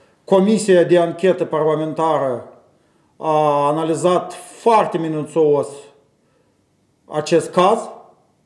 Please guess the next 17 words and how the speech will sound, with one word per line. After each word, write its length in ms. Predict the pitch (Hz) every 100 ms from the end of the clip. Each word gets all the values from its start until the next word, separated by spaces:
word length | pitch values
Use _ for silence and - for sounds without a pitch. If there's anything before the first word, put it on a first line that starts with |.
| _ _ _ _ _ _ _ _ _ _ _ _ _
toată 280 | - 170 175
concesiunea 800 | - 165 156 - 165 160 185 208
aeroportului. 800 | 208 214 214 226 196 214 214 214 - - _ _ _ _ _ _ _ _ _ _ _ _ _ _ _ _ _ _
Ă, 60 | 156 160 156 151 151 143 - _ _
președintele 600 | 170 165 185 220 190 170
acestei 380 | 160 175 165 165
comisii 440 | 170 165 170 160
a 100 | 156
fost 320 | 147 170 151
nu 140 | 175 170
altcineva 600 | 165 147 160 156 156 160
decât 340 | 147 156 156
Igor 240 | 160 151 143
Munteanu, 580 | 143 135 143 156 262 - - _ _ _ _ _ _ _ _
exponentul 540 | 151 - 170 175 170 156
platformei, 540 | 170 160 180 165 170
da. 420 | 156 165 165 -